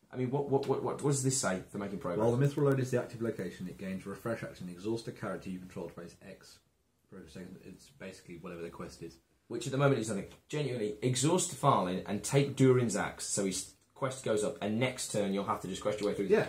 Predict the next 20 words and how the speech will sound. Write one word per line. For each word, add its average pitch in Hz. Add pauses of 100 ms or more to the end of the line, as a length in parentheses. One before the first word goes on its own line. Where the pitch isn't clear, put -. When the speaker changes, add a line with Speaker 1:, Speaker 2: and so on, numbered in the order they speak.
Speaker 2:
that's 139
what -
Speaker 1:
I 139
Speaker 2:
I'm 139
saying. 175
Speaker 1:
don't 160
know 143
how 135
you're 127
gonna 117
escape. 98 (300)
You 127
are 127
gonna 127
be 120
trapped -
here 104
because -
you 123
have 101